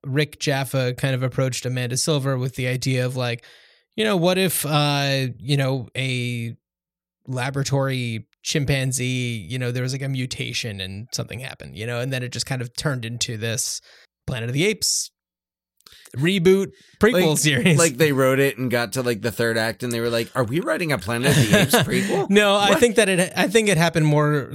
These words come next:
Speaker 1: quickly than that.
Speaker 2: Oh,
Speaker 1: Uh,
Speaker 2: okay.
Speaker 1: <laughs> you know, it's like, as they were developing it, they're just like, you know, "Actually, this could probably be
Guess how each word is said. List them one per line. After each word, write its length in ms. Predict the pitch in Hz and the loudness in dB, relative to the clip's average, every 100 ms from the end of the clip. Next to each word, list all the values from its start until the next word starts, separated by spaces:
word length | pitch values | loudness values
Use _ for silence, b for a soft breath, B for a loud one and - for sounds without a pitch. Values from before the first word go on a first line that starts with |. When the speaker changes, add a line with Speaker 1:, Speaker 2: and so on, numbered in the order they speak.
| 143 | 0
Speaker 1:
quickly 320 | 170 151 143 | 0 2 0
than 180 | 127 135 | 2 0
that. 320 | 120 101 90 - | -2 -6 -10 -2
Speaker 2:
Oh, 60 | 120 | 2
Speaker 1:
Uh, 220 | 113 117 | 4 2
Speaker 2:
okay. 180 | 113 190 | 2 2
Speaker 1:
<laughs> 20 | |
you 80 | 165 | 2
know, 240 | 143 143 | 0 0
it's 160 | 151 156 | 0 0
like, 200 | 143 143 | -2 0
as 160 | 147 | 0
they 100 | 156 | 2
were 100 | 147 | 2
developing 400 | 143 139 135 135 | 0 0 -2 -4
it, 120 | 123 123 | -6 -4
they're 160 | 131 | -6
just 200 | 127 135 | -4 -4
like, 240 | 120 120 - B B B B - | -4 -6 -8 B B B B -10
you 160 | 131 | -6
know, 320 | 120 107 104 - _ _ _ _ | -4 -6 -8 -12 _ _ _ _
"Actually, 440 | 139 190 - 85 98 | -4 -2 -2 -2 0
this 180 | 147 | -2
could 160 | - 131 | 0 -2
probably 360 | 127 123 117 113 | 0 -2 -6 -6
be 360 | 113 107 98 | -6 -6 -8